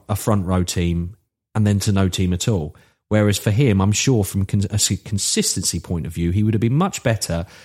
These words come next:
staying at that midfield team for two or three years, learn his craft,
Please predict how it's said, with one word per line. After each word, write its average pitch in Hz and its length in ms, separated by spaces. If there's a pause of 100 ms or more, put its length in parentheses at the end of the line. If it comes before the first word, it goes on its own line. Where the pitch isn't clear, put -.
(100)
staying 139 720
at 117 180
that 101 120
midfield 95 440
team 82 280
for 82 120
two 151 220
or 139 60
three 98 240
years, 85 460
learn 131 300
his 123 180
craft, - 640